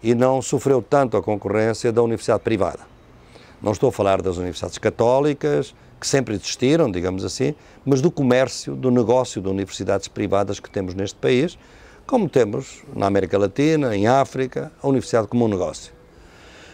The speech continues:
Bem, onde a universidade pública é forte, a universidade pública foi, eh, teve uma missão muito importante, não só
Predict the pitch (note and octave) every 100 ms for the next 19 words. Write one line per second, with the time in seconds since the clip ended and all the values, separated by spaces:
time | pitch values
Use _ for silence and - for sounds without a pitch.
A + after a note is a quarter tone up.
0 | - C3+ - A3 A#3 G3 C#3+ - C#3+ A#2+
1 | - B2 F2+ F2+ - - - C3 B2 G#2+
2 | - G2+ G2+ G#2+ F3 - - - - -
3 | - - - - G3 F3 A2+ C#3+ C3 B2+
4 | - C#3+ D#3 D#3+ F3 D#3+ - C#3+ D#3+ E3+
5 | F3+ - - - - - - - - C#3
6 | D3 C#3+ C#3+ C#3 - D#3 C3+ D3+ F3 C#3+
7 | - D3+ E3 E3+ F3 C3+ A2+ A2 E2 F#2+
8 | B2 F#3 - C#3+ A#2+